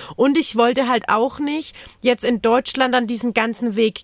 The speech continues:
gehen, der, finde ich, auch echt mühsam ist, ja, mit Kindergarten suchen und dann das Kind eingewöhnen und so weiter, einen Job suchen,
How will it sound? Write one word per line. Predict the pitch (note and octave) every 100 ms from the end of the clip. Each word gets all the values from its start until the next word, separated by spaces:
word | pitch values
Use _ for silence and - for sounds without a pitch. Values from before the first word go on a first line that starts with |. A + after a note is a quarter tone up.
| -
gehen, | C4+ C4+ B3 B3+
der, | A3+ G#3+ A3
finde | - G#3 - B3 A#3+
ich, | -
auch | A3 G#3+
echt | A3+ A3 -
mühsam | A3+ B3 - C#4 C4+
ist, | B3+ C#4+ -
ja, | B3+ B3
mit | C4+ C4
Kindergarten | A#3+ A3 A3 G#3 A3
suchen | G#3 A#3+ A3+ G3 A3+
und | G#3+
dann | A#3 A#3+
das | -
Kind | - A#3 A3
eingewöhnen | G3 G#3 G3+ G3+ G#3
und | C4 C#4 F#4
so | B3 F3+
weiter, | E3+ E3+ - G#3+ B3 - - -
einen | A3+
Job | - C#4 B3+ -
suchen, | - C4+ C4+ - D4 D4